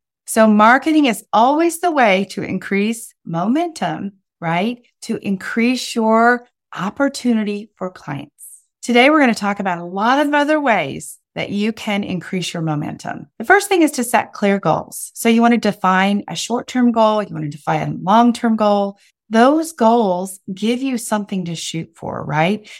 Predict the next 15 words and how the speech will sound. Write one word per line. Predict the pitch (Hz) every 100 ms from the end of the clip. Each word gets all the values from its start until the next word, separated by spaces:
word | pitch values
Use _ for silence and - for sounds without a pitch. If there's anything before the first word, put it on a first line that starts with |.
| -
They | 240
could | 240 262
be | 247
financial | 220 202 196 190 185 175
goals. | 160 - - 151 -
They | 196
could | - 214
be | 226 214 208 - _ _
how | _ 220 233
many | 262 269 269
clients | - 220 220 202 190 -
you | 190
want | 185 185 185
to | 180 160
have | 156 - -